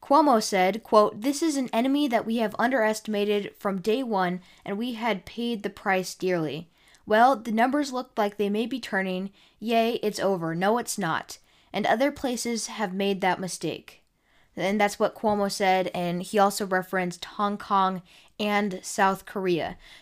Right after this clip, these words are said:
So, good news is, is that we may have reached the peak in some of these early epicenters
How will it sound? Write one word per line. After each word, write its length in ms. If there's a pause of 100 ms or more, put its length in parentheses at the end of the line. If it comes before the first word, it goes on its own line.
So, 380 (120)
good 200
news 260
is, 300
is 260
that 260
we 140
may 480 (320)
have 260
reached 380
the 80
peak 520
in 140
some 180
of 120
these 240
early 440
epicenters 1000